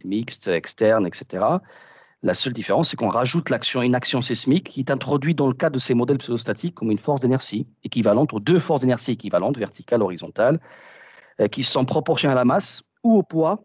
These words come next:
quand on utilise dans la pratique la notion de coefficient sismique K H, K V qui sont donnés ici. Donc, c'est dans ces coefficients que la notion de déplacement accepté ou acceptable intervient via la notion, via le facteur R.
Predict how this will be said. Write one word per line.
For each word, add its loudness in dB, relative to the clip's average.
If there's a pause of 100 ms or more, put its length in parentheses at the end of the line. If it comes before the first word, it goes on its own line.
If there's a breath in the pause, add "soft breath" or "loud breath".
(120)
quand -2
on 2
utilise -4
dans 0
la 2
pratique -6
la 2
notion 0
de -2
coefficient -10
sismique -10
K -2
H, 0
K -4
V -4
qui -14
sont -6
donnés -2
ici. -10 (1080 loud breath)
Donc, -2
c'est 0
dans 2
ces 0
coefficients 0 (420)
que 0
la 4
notion 0
de -2
déplacement -4
accepté 0
ou 2
acceptable -2
intervient -2 (320 soft breath)
via 2
la 4
notion, -4
via 2
le 0
facteur -6 (140)
R. -2